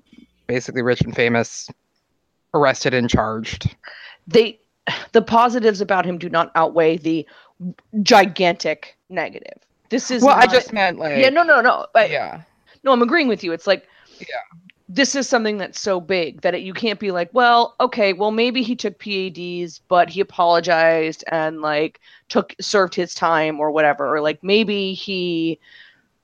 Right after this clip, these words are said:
Speaker 2: <clears throat> drove way the fuck <laughs> too fast down the highway, you
Speaker 1: Or maybe
Speaker 2: know?
Speaker 1: it was a childhood D U I incident,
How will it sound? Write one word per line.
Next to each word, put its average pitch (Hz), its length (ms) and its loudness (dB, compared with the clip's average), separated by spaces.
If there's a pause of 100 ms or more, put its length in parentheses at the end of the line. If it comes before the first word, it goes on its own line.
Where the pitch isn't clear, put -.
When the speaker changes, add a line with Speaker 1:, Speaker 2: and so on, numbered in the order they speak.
(200)
Speaker 2:
<clears throat> - 840 0
drove 202 360 4
way 202 120 4
the 208 80 -2
fuck - 240 -12 (140)
<laughs> 254 100 -10
too 320 300 -4
fast - 600 -2
down 202 220 0
the 226 80 0
highway, 262 680 2 (160)
you 285 100 4
Speaker 1:
Or 269 60 4
maybe 262 240 6
Speaker 2:
know? 247 100 -4
Speaker 1:
it 254 160 -6
was 247 80 -12
a 247 160 -4
childhood 214 580 0
D 185 180 -10
U 180 140 -2
I 165 340 2 (100)
incident, 123 580 -10